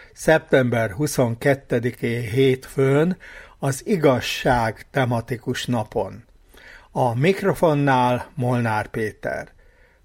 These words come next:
Röviden ismertetem a délutáni és az esti műsorokat.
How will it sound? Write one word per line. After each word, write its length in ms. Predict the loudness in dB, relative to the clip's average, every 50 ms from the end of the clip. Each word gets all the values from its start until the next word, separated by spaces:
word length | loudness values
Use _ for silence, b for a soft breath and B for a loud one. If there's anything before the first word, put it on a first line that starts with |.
| _ -2
Röviden 520 | 2 4 4 4 4 4 4 4 4 4
ismertetem 1000 | 2 -2 -2 0 2 2 2 2 2 2 0 0 2 4 4 4 4 4 2 0
a 80 | -2 -2
délutáni 920 | 0 2 4 4 6 4 4 0 0 2 2 4 4 4 2 2 0 0 -2
és 340 | -2 -2 -2 -2 -2 0 0
az 200 | -2 -2 -2 -2
esti 380 | -2 -4 -4 -4 -4 -4 -2
műsorokat. 840 | -2 -2 -2 -2 -4 -4 -4 -4 -4 -4 -6 -6 -10 -12 -12 -12